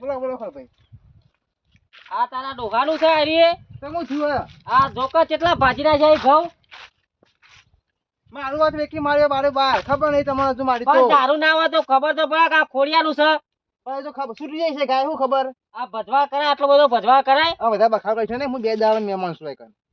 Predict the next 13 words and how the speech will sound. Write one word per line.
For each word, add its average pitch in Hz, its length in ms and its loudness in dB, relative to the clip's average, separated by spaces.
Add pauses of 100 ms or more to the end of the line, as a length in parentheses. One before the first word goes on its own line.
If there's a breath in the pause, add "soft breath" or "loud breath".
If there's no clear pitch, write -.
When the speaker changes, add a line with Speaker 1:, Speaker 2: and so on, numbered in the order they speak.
(300)
Speaker 1:
ઓહો. 202 400 0 (240)
Speaker 2:
ચમ 285 180 -2
હું 302 120 -4
થયું 311 160 -4
પાછું? 240 460 2
Speaker 1:
તાન. 311 360 2 (800)
Speaker 2:
શેઠને 240 420 -4
માર્યો 233 260 2
તો 302 140 4
કુ? 285 320 0 (220)
Speaker 1:
શેઠને 294 280 2
નહીં 302 160 2
માર્યો. 311 580 6